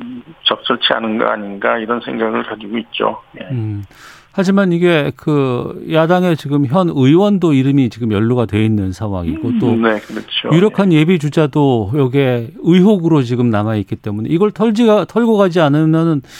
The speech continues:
Speaker 2: 계속 국민의힘 전체적으로도 이게 바람직하지 않아 보이는데, 뭔가 매듭은 좀 지어야 되지 않겠습니까?
Speaker 1: 그렇죠. 일단 뭐, 저는 그 의혹을 받는 입장에서 이게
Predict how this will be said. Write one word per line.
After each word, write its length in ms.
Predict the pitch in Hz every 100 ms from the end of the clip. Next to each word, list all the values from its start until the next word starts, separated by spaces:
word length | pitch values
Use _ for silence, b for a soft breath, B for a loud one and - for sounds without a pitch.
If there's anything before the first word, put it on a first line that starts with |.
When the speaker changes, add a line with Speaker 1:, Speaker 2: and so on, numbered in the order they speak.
| B -
Speaker 2:
계속 220 | 165 175
국민의힘 420 | 170 185 190 196
전체적으로도 880 | 123 135 208 208 208 175 160 143 147
이게 320 | 120 135 127 B B B B B
바람직하지 540 | 135 160 165 160 156
않아 320 | - 107 143 190
보이는데, 480 | 185 175 151 147
뭔가 360 | 143 156 233 226
매듭은 500 | 131 143 208 262 226
좀 160 | 170 143
지어야 200 | 143 180
되지 220 | 208 190
않겠습니까? 680 | 131 135 - 180 175 175 196 _ _ _ - B B B B B B
Speaker 1:
그렇죠. 400 | - - - 160
일단 420 | 131 123 123 156 147
뭐, 140 | 147
저는 720 | - 123 143 147 139 - 208 _ _ _ _ _ _ -
그 840 | 113 113 110 110 104 110 - - - _ _ _ _ _ _ _ _ _ _ _ _ _ _ _ _ _ _ _
의혹을 680 | 339 381 285 139 151 170 180
받는 420 | - - 123 147
입장에서 720 | 135 - 135 120 110 - 147 147
이게 500 | 120 113 170 170 160